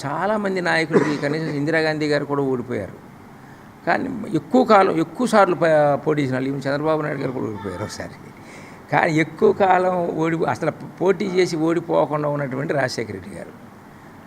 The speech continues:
ఆ రాజశేఖర రెడ్డి గారు కాంగ్రెస్ పార్టీలో ఎప్పుడూ, కాంగ్రెస్ పార్టీ నుంచి బయటికి వెళ్లకుండా ఉండటమే కాకుండా,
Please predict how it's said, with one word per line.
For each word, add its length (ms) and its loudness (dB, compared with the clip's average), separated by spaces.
ఆ 200 -2
రాజశేఖర 580 2
రెడ్డి 220 2
గారు 540 2
కాంగ్రెస్ 540 0
పార్టీలో 1000 2
ఎప్పుడూ, 800 -2
కాంగ్రెస్ 480 0
పార్టీ 220 0
నుంచి 180 -2
బయటికి 440 -2
వెళ్లకుండా 420 -2
ఉండటమే 440 -4
కాకుండా, 520 -4